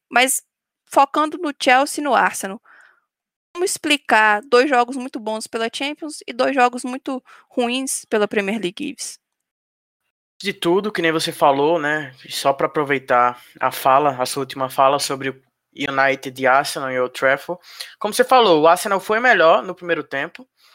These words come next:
Speaker 2: e, e mesmo assim o primeiro tempo acabou empatado em zero a zero. E o gol surge de um lance infeliz de Pogba, comete um pênalti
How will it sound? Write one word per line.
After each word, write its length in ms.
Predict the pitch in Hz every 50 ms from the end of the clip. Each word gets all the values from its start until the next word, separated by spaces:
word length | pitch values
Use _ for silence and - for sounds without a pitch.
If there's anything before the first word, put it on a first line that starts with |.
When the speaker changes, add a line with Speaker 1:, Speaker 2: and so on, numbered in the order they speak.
| - - - _ - - - _ -
Speaker 2:
e, 300 | 165 180 208 - _ -
e 120 | - 175
mesmo 260 | 156 175 190 208 214 240
assim 160 | 220 - 226
o 60 | 214
primeiro 240 | - 214 214 208 208
tempo 240 | 208 202 196 208 208
acabou 560 | - 214 190 180 190 196 202 233 262 - 220
empatado 480 | 220 220 247 240 240 233 214 220 220
em 80 | 240 226
zero 180 | 226 233 240 262
a 80 | 254
zero. 400 | 208 214 208 190 165 131 123 - _ _ _ - - _
E 100 | 175 208
o 40 | 214
gol 200 | 180 196 196 220
surge 320 | 220 - 247 247 226 233
de 100 | 226 262
um 120 | 285 269 262
lance 440 | 247 254 269 262 - 320 302 339 - _ _ _ _ _ _ _ _ _ _ _ _ _ _ _ _ _ - - - - - - - - - _ _
infeliz 720 | - 277 294 - 349 311 269 240 262 294 349 349 - - -
de 80 | 185
Pogba, 640 | 196 - 202 202 196 190 165 170 170 190 240 269 254 _
comete 360 | - 190 175 175 175 170 -
um 80 | 185 170
pênalti 600 | - 170 165 165 160 156 - 170 170 156 143 131